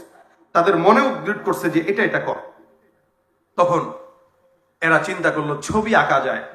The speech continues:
কিছু আর্টিস্টম্যানদেরকে দিয়ে ছবি আঁকাইছে এই পাঁচজনের, আঁকায় পাঁচ, পা-, ঘরের ভিতর টাঙায় রাখছে। প্রতিদিন সকালবেলা কাজে যাওয়ার আগে একবার দেখে,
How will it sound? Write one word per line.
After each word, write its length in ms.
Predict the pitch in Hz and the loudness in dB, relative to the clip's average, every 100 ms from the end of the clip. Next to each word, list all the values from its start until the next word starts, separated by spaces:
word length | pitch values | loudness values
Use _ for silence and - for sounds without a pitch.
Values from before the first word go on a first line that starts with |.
| - _ _ | -20 _ _
কিছু 180 | 196 208 | -4 0
আর্টিস্টম্যানদেরকে 880 | 180 196 226 220 202 190 185 170 | 4 4 4 -4 -2 -2 -2 -2
দিয়ে 180 | 170 160 | -2 -2
ছবি 260 | - 202 185 | 0 2 4
আঁকাইছে 380 | 147 147 - 143 | 2 0 -4 -6
এই 80 | |
পাঁচজনের, 480 | - 147 - 135 120 - - - _ - | 0 0 0 -4 -6 -8 -16 -20 _ -6
আঁকায় 340 | 170 170 139 | 0 0 0
পাঁচ, 120 | 180 - - - | -2 -6 -8 -10
পা-, 220 | - - 151 | -6 -6 -4
ঘরের 260 | 180 208 | 0 0
ভিতর 180 | 170 175 | 0 -2
টাঙায় 360 | 175 160 156 135 | 0 2 2 0
রাখছে। 260 | - - - - _ | -4 -12 -18 -20 _
প্রতিদিন 380 | 226 233 226 202 | -2 0 -2 -2
সকালবেলা 520 | 208 208 202 190 175 | 0 2 4 6 4
কাজে 280 | 175 180 185 | 4 2 4
যাওয়ার 240 | 175 170 | 6 8
আগে 140 | 165 | 6
একবার 260 | 170 165 160 | 2 0 0
দেখে, 320 | 170 175 156 | 0 0 -4